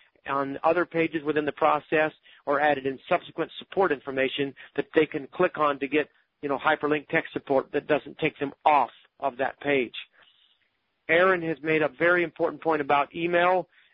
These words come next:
and Jimmy as well, in terms of getting email capture on the page itself. I don't like the sign up for free trial on the far right-hand side. I want it to flow laterally with the sign up button underneath the process so my thoughts are sequential and linear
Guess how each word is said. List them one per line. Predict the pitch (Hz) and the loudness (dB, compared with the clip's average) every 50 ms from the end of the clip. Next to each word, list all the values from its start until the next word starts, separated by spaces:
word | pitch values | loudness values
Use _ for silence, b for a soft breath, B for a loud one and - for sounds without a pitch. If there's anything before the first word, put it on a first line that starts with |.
| b _ - | b _ -12
and | 131 127 127 | -12 -10 -4
Jimmy | 123 156 165 170 170 160 143 139 - _ - - | -2 -2 0 0 -2 -4 -4 -8 -18 _ -6 -4
as | 147 123 | -4 -2
well, | 135 135 156 160 165 175 185 175 b b b b b b - | 0 2 4 4 4 4 2 0 b b b b b b -12
in | 139 131 | -12 -8
terms | - - 160 147 135 | -6 -4 -4 -4 -4
of | 139 131 | -2 0
getting | 156 151 151 151 | 0 0 0 0
email | 160 165 165 156 147 | 0 2 2 2 2
capture | - 170 165 160 - - - 160 | 2 0 0 0 0 -2 -2 -2
on | 143 | -2
the | 139 - | -2 -2
page | - 165 156 156 147 | 0 0 0 0 0
itself. | 147 - _ - 170 160 165 180 180 - _ b b b b b - | -6 -14 _ 0 2 2 2 2 0 -4 _ b b b b b -2
I | 143 156 175 | 0 2 2
don't | 190 190 175 - | 2 2 2 2
like | 170 165 175 180 | 2 2 2 2
the | 175 _ - - - | 0 _ -10 -4 -2
sign | 170 170 175 | 0 0 0
up | 160 - | -2 -4
for | - - | -8 -8
free | - 170 165 | -6 -6 -6
trial | - - - 175 165 165 | -2 0 2 4 4 4
on | 160 151 | 2 0
the | 143 - - | -2 -2 0
far | 165 160 160 | 2 4 4
right-hand | 160 160 156 151 143 156 156 147 131 - | 4 4 4 2 0 -2 -4 -6 -6 -2
side. | - 151 143 127 117 107 - _ _ b b b b b b b - | 0 2 2 2 0 -4 -8 _ _ b b b b b b b -2
I | 151 156 | 0 2
want | 151 175 175 | 2 2 0
it | 165 - | 0 -2
to | 147 - - | -8 -10 -4
flow | - 160 170 175 175 175 175 147 b b b | 0 2 4 4 4 2 0 -2 b b b
laterally | 143 151 170 170 170 156 147 135 131 127 | 2 2 4 4 4 2 2 0 0 -2
with | 123 135 127 | -2 -4 -6
the | 123 - - | -6 -2 0
sign | 160 160 165 170 | 2 2 4 2
up | 160 151 143 | 0 2 2
button | 165 170 160 170 165 | 2 2 2 0 0
underneath | 156 160 170 165 147 147 151 160 165 170 185 190 - - - | 0 0 0 0 0 -2 -2 0 0 0 0 -2 -4 -10 -16
the | 151 | -6
process | - - 170 165 165 151 - - 147 131 - - | 0 2 4 4 4 2 0 -2 -2 -2 -2 -4
so | 156 143 | -4 -2
my | 147 143 139 135 - | 0 0 -2 0 0
thoughts | 165 165 165 160 - 147 | 2 2 2 0 -4 -10
are | 123 - | -8 -8
sequential | - 139 - 175 170 165 - 185 170 | -8 -4 0 0 0 0 0 -2 -2
and | - 139 131 131 143 | 0 -2 0 0 2
linear | 160 165 165 160 170 175 170 | 2 2 2 2 2 2 0